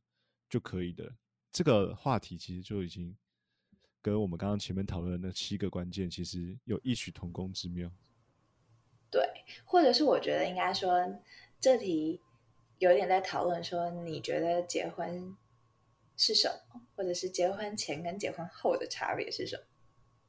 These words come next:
Speaker 2: 这样，因为有些人就觉得结婚就是代表一起生活，然后你就是要一起去扛很多事情，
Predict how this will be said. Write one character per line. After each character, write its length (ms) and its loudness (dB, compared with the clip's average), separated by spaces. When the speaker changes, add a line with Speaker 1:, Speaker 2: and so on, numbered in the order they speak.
Speaker 2:
这 100 0
样， 160 -6
因 80 -4
为 60 0
有 120 4
些 120 -2
人 100 -4
就 100 -4
觉 160 -2
得 160 0
结 240 -2
婚 360 -6
就 120 -4
是 140 -6
代 180 0
表 360 0
一 20 -10
起 160 -6
生 180 -4
活， 200 -10
然 160 -2
后 80 -4
你 140 -6
就 160 -2
是 140 -6
要 400 -4
一 120 -2
起 60 -4
去 240 -6
扛 300 -8
很 160 -12
多 160 -4
事 220 -4
情， 240 -8